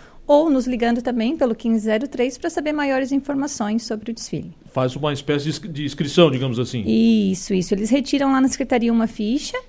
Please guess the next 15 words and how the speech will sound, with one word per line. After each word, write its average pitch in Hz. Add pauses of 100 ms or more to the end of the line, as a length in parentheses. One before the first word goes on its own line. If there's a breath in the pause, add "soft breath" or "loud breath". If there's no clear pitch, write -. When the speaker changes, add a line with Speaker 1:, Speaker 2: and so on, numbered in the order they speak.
Speaker 1:
né? 220
E -
nessa 240
Speaker 2:
Uhum. -
Speaker 1:
ficha 247 (640)
serve 240
pra 220
gente 233
organizar 262
melhor 208
o 190
desfile, 254
organizar 208
a 196
concentração, 208